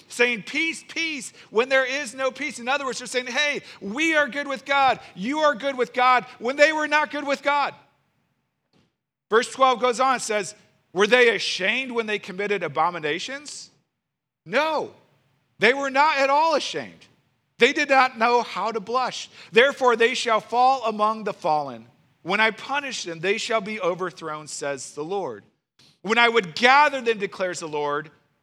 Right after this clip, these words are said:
"there are no grapes on the vine," and then here it is, "nor figs on the fig tree."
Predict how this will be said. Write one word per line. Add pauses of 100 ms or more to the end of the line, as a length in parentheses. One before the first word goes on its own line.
(540)
"there
are
no
grapes
on
the
vine,"
and
then
here
it
is, (1000)
"nor
figs (480)
on
the
fig
tree."